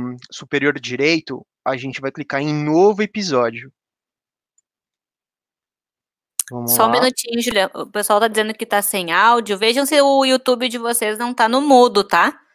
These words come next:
Speaker 2: A princípio aqui tá tudo ok, o áudio tá tocando. Então, dê uma olhadinha no, no próprio YouTube, no navegador ali, se não tá
Speaker 1: Se não tá no
Speaker 2: dando
Speaker 1: mute.
Speaker 2: É, de repente pode tá no silencioso, alguma coisa assim.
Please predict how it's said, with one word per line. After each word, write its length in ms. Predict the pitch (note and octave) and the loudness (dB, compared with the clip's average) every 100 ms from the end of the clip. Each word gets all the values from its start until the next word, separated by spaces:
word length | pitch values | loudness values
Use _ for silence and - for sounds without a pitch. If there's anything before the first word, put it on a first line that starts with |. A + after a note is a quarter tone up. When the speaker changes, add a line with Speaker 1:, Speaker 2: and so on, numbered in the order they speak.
| _ _ _ - | _ _ _ -6
Speaker 2:
A 80 | F3+ | -6
princípio 540 | F#3 G#3 G3 G3+ G3+ | -4 -4 -4 -6 -6
aqui 160 | G3+ G#3 | -6 -4
tá 120 | G#3+ | -4
tudo 300 | G#3 G#3+ G#3 | -4 -4 0
ok, 380 | A3 - G3+ G#3+ | -2 -2 -2 2
o 40 | |
áudio 240 | G3 F#3 - | 4 2 0
tá 120 | G#3+ | -4
tocando. 480 | G#3 B3 A#3 F#3 E3+ | 0 -2 4 2 2
Então, 200 | F3 F3 | -6 -4
dê 140 | F3+ | -4
uma 140 | G3 G#3 | -2 0
olhadinha 440 | G#3 F#3+ G3+ G#3 | 0 0 -4 -4
no, 300 | G#3 G3+ G3+ | -4 -6 -6
no 220 | G3 F#3+ | -8 -8
próprio 380 | - G3+ G3+ A#3+ | 0 0 2 0
YouTube, 360 | A#3 A3 G#3+ G#3+ | 2 2 2 2
no 80 | |
navegador 640 | G3+ F#3+ F3 F3 F3 E3+ F#3 | 2 2 2 2 2 2 2
ali, 240 | F#3+ F3+ | 2 -2
se 140 | G3+ G#3+ | -4 -2
não 140 | G3+ | -4
tá 500 | G3+ G#3 G3 G3+ G3+ G#3+ _ _ _ _ _ _ _ _ _ _ _ _ _ - | 2 4 4 4 0 -4 _ _ _ _ _ _ _ _ _ _ _ _ _ -10
Speaker 1:
Se 100 | F3+ | 0
não 160 | F#3+ F#3+ | 2 4
tá 100 | C#3 | 2
no 100 | D3 | 2
Speaker 2:
dando 120 | D3 | 2
Speaker 1:
mute. 380 | C3+ - B2+ A#2 _ _ G#3+ | 0 -2 -6 -8 _ _ 0
Speaker 2:
É, 300 | G#3 G#3 G3+ | 2 2 0
de 80 | |
repente 380 | F#3+ F3+ F3+ F#3 | -2 -4 -8 -6
pode 240 | F#3 F#3 - | -6 -6 -4
tá 160 | F#3 | -6
no 100 | F#3 | -6
silencioso, 760 | F#3+ G3 G#3+ G#3 G3 F3+ F#3+ F3 | -10 -10 -10 -8 -4 -2 -2 -2
alguma 200 | E3 F3 | -6 -6
coisa 220 | F3+ F3 | -4 -2
assim. 300 | G3+ - - | -2 -4 -10